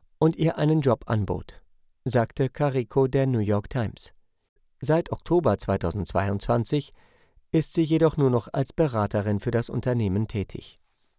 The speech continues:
Zitat: "Die beeindruckende Flexibilität und Geschwindigkeit, mit der M-R-N-A-Impfstoffe entwickelt werden können,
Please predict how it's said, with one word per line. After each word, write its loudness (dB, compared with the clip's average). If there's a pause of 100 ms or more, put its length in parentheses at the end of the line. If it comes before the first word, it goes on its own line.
(200)
Zitat: -4 (480)
"Die 2
beeindruckende 2
Flexibilität 0
und 0
Geschwindigkeit, 0
mit 2
der 4
M-R-N-A-Impfstoffe 0
entwickelt 0
werden 2
können, 2